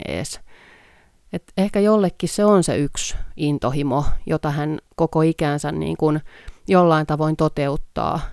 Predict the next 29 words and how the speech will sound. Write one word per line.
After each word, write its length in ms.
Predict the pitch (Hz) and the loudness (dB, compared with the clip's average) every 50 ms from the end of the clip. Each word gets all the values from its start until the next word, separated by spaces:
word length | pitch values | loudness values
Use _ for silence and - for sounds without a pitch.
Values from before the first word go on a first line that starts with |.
| - - | -8 -4
mutta 280 | 180 180 175 - - 185 | -2 -2 -2 0 -2 -2
se 120 | - 214 | 0 0
ei 120 | 196 196 196 | 0 0 0
ole 60 | 190 | 0
välttämättä 520 | 208 202 196 - - 190 190 185 - 202 | 0 -2 -2 -2 -2 -2 -2 -2 -2 -2
se 100 | 185 196 | 0 2
meidän 360 | 202 208 202 196 185 175 175 | 2 2 4 2 2 2 2
oma 260 | 185 185 175 151 127 - - | 2 2 2 0 0 -2 -4
tie. 260 | - 156 - - 143 - - - - - - - - _ _ _ _ _ _ _ - | -6 -6 -6 -6 -6 -8 -8 -10 -12 -14 -18 -20 -20 _ _ _ _ _ _ _ -4
Ja 120 | 175 165 | -2 -2
sit 160 | 175 175 170 | -2 -2 -2
jos 140 | 175 165 - | -2 -2 0
me 120 | 170 170 | 0 2
vertaillaan 600 | 175 190 190 180 - - 151 147 147 147 147 151 | 2 2 2 2 0 0 -2 0 0 -2 0 0
itseämme 500 | 160 165 165 - - 165 147 156 156 156 | -2 -2 -2 -4 -4 -4 -2 -2 -2 -2
johonkin 300 | 147 147 151 147 - - - - | 0 0 -2 -2 -4 -8 -6 0
toiseen, 540 | - 202 208 202 190 175 - 170 160 156 165 | 2 2 4 4 2 2 0 0 -2 -2 0
jolla 180 | 165 160 160 | -2 -2 -2
on 100 | 160 160 | -2 -2
ehkä 220 | 160 151 - - 170 | -2 -2 -2 -2 -2
ihan 240 | 175 175 170 165 160 | 0 2 2 2 2
toiset 400 | - 170 170 165 160 160 156 _ - | 2 2 2 2 0 -2 -4 _ -2
tehtävät 520 | 175 170 165 143 - - 156 139 135 143 - - | -2 0 0 -2 -2 -4 -4 -4 -4 -6 -8 -6
täällä 320 | - 151 156 147 143 156 - - - - - - - - _ - | -6 -4 -4 -4 -4 -6 -6 -8 -12 -18 -20 -20 -20 -20 _ -2
maan 240 | 165 156 147 147 143 | 0 0 0 0 0
päällä 340 | 143 143 139 139 139 143 147 - - - - - _ _ _ _ _ _ _ - - - - - | 0 -2 -2 0 -2 -2 -4 -6 -8 -16 -18 -20 _ _ _ _ _ _ _ -20 -20 -18 -10 -4
tässä 400 | 190 156 160 - - - - 147 | -2 -2 -2 -2 -2 -4 -6 -4
elämässä, 500 | 151 151 143 151 147 160 - - - 165 | -4 -4 -4 -2 -4 -4 -4 -4 -2 -2
niin 240 | 165 165 165 165 165 | 0 0 0 -2 -4